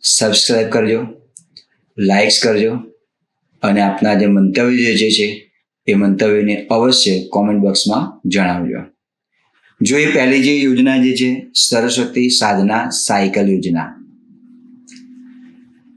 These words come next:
આ યોજનાનો લાભ કોને મળે છે, તો તેની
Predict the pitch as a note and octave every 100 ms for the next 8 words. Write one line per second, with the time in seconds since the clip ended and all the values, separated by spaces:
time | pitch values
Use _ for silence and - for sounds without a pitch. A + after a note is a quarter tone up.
0 | _ - A#2+ C3+ C#3 D3 D3+ C3+ C3 -
1 | D3+ C#3+ C3+ G#2+ F#2+ F#2 F#2+ F#2 G#2+ G2
2 | A2+ A#2 B2